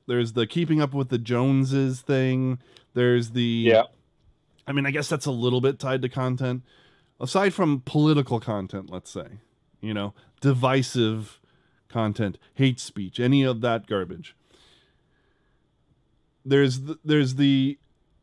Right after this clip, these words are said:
Speaker 1: the comparison game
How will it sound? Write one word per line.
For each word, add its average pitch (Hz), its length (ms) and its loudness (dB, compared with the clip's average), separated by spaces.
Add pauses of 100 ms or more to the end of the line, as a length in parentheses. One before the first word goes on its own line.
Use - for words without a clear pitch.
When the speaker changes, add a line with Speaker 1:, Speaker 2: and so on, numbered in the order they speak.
(1200)
Speaker 1:
the 139 100 -4
comparison 147 840 2
game 98 540 -6